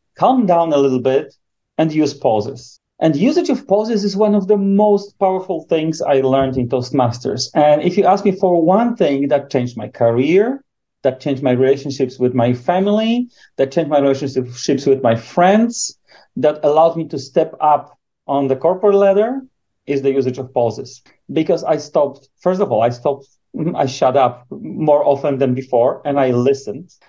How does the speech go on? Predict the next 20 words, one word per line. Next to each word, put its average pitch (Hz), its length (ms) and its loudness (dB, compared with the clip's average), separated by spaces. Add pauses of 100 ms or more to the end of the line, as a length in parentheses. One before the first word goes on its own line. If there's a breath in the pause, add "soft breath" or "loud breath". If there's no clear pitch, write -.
(160)
And 147 260 -2
then 220 540 2 (380)
I, 156 320 2
when 147 160 -2
I 131 80 2
was 127 220 -2
speaking, 123 680 -4 (380)
I 135 100 4
was 131 180 2
using 123 280 -4
pauses. - 600 -4
So 139 240 0
pauses, 220 720 0
we 170 380 -2
underestimate 196 1080 2
the 156 80 0
power 135 400 2
of - 180 -8
pauses 117 560 -4
in, 131 140 -4